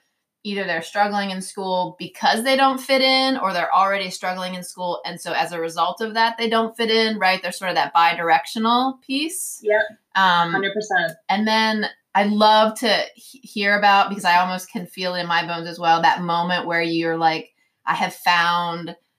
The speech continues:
Speaker 1: sort of what's in my core," right? And it's like that,
Speaker 2: Yeah.
Speaker 1: it, like, flips a switch almost.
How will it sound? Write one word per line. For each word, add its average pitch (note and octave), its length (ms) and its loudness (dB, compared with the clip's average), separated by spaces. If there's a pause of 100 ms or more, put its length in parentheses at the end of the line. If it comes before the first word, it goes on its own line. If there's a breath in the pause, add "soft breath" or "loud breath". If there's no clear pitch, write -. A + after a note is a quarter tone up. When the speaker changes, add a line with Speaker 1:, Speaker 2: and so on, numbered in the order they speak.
(120)
Speaker 1:
sort F#3+ 240 -4
of E3+ 160 -6
what's F3 260 0
in F#3 80 0
my E3+ 160 2
core," E3 680 2
right? F3+ 480 4
And F3 160 -6
it's E3+ 140 -8
like E3+ 240 -4
that, F3 220 2 (140)
Speaker 2:
Yeah. F3+ 140 -16
Speaker 1:
it, G3 120 -8
like, F#3+ 180 -4
flips A#3+ 380 -2
a G3+ 60 -4
switch G3 460 -2
almost. C4+ 880 0